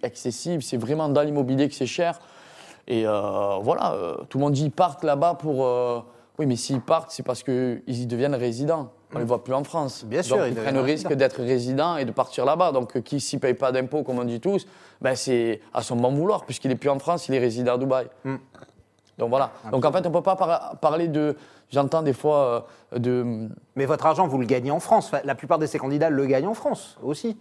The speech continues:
Speaker 2: avec des clients français, que ce soit sur les
Speaker 1: Ah,
Speaker 2: réseaux,
Speaker 1: ouais,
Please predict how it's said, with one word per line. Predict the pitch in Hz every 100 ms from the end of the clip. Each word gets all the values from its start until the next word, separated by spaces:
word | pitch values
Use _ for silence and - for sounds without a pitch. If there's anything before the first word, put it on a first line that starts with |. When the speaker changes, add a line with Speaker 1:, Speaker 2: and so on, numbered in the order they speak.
| - - -
Speaker 2:
avec | 127 127
des | 113
clients | 110 131 131
français, | 127 147 - 156
que |
ce | -
soit | 110 123
sur | - 120
les | 208
Speaker 1:
Ah, |
Speaker 2:
réseaux, | 220 143
Speaker 1:
ouais, | 180